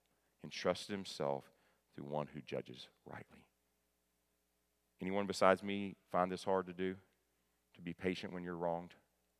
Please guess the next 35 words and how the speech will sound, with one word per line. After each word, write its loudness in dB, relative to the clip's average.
Uh, -10
yeah, -4
I, 0
I 2
find 0
this -8
hard 0
to -10
do, -4
and -2
I'm 2
not 4
always 2
patient -8
when -10
I'm -6
wronged. -8
The -20
good 0
news -2
is -4
that -14
Jesus -6
is -8
not 2
only -2
our 0
example -4
for 2
us 6
to -10
be -4
patient 0
when -4
wronged -2